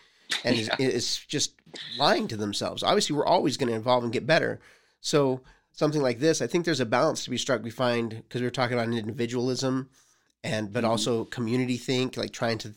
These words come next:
Speaker 1: do the good for the, the greater good. Like, there's a balance. And, like, kids, like, the way I was raised versus the way, like, younger generations have been raised,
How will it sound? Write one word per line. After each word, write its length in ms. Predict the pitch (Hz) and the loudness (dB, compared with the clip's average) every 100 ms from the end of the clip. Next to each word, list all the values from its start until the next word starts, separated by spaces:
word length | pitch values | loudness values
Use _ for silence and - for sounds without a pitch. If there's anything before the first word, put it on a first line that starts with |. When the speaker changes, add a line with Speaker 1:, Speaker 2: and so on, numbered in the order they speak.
| 127 | -6
Speaker 1:
do 140 | 120 | -4
the 80 | 117 | -2
good 220 | 107 110 | -4 -4
for 100 | - | -4
the, 100 | 113 98 - | -6 -6 -8
the 300 | 113 107 - | -6 -6 -6
greater 340 | 104 117 117 | -4 -4 -2
good. 480 | 120 - 123 120 123 - _ _ _ - | -4 -2 0 -2 -6 -12 _ _ _ -6
Like, 140 | 135 | 0
there's 160 | 170 151 | 2 2
a 60 | |
balance. 580 | 123 143 208 104 - - | 2 0 0 -2 -4 -8
And, 240 | - 131 | 0 2
like, 200 | 131 127 - 120 | 4 2 -4 -12
kids, 500 | - 196 165 127 123 | -2 2 2 0 -4
like, 140 | 120 127 | -6 0
the 60 | |
way 100 | 135 | 4
I 120 | 123 135 | 6 6
was 180 | 147 139 | 4 2
raised 340 | 151 151 139 | 2 2 -2
versus 500 | 127 117 123 120 - - - - - | -4 -2 -2 -4 -6 -10 -20 -20 -8
the 80 | 113 | -2
way, 100 | 120 | 0
like, 360 | 117 117 - - - | 0 -2 -14 -16 -6
younger 240 | 123 131 | -2 0
generations 520 | 135 131 131 131 135 139 | 0 2 0 0 -2 -2
have 100 | 131 | 0
been 140 | 131 | 2
raised, 520 | 127 127 131 131 - | 2 2 2 -2 -6